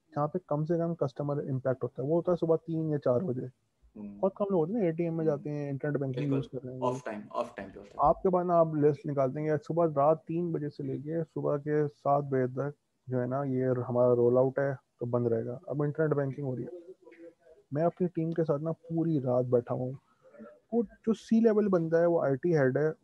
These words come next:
Speaker 1: वो भी रात को सोफे पे बैठा हुआ है, सो गया। क्यों? उसकी टी-, पूरी company की stage, अ, रेपुटेशन स्टेक पे।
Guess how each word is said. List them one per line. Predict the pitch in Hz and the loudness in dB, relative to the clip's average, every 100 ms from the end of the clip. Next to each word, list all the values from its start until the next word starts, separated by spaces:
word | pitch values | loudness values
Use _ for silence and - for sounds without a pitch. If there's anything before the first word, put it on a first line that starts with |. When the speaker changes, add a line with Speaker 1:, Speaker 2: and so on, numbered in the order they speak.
| 135 | -8
Speaker 1:
वो | 156 180 | -4 0
भी | 202 | 4
रात | 156 147 | 2 2
को | - | -2
सोफे | 147 135 160 | -2 0 0
पे | |
बैठा | 147 123 147 | 2 2 0
हुआ | 151 | -2
है, | 151 | -2
सो | - - 139 139 | -6 -6 0 4
गया। | 127 120 - - - - - - - - - - | 4 4 0 -14 -8 -6 -6 -8 -10 -10 -10 -2
क्यों? | 180 208 165 | 0 0 -2
उसकी | 202 208 | -2 -2
टी-, | 175 165 - | -2 -4 -8
पूरी | - 170 175 175 | -2 2 4 4
company | 165 147 - 160 160 160 - _ _ - | 0 0 -4 -4 -4 -6 -10 _ _ 0
की | 147 - | 0 0
stage, | - - 143 147 | -10 -4 -2 -2
अ, | 147 156 135 131 131 - | -2 -6 2 4 2 0
रेपुटेशन | 131 131 143 131 151 | -4 2 0 2 -4
स्टेक | 139 127 | -2 -2
पे। | - | -2